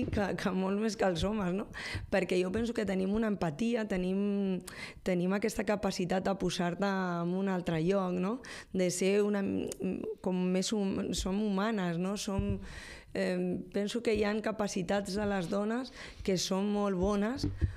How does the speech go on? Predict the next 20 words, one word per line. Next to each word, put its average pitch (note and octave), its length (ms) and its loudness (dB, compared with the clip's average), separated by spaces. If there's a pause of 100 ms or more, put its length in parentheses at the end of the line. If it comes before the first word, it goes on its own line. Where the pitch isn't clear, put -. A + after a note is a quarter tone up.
(160)
per, F3+ 400 2
per E3 180 0
tenir, F3 1080 0
per E3 160 0
tenir E3+ 400 2
l'empresa, F#3 480 2
no? A3 180 0
És G3+ 240 0
a F#3 100 2
dir, F3+ 200 2
per, F3+ 300 0
per E3+ 200 2
liderar F3 540 2
una G3+ 160 2
empresa, E3+ 480 0
no? F3 180 -2 (500)
Doncs E3 320 -2
clar D#3+ 200 0
que G3+ 120 0
sí, F3+ 180 -2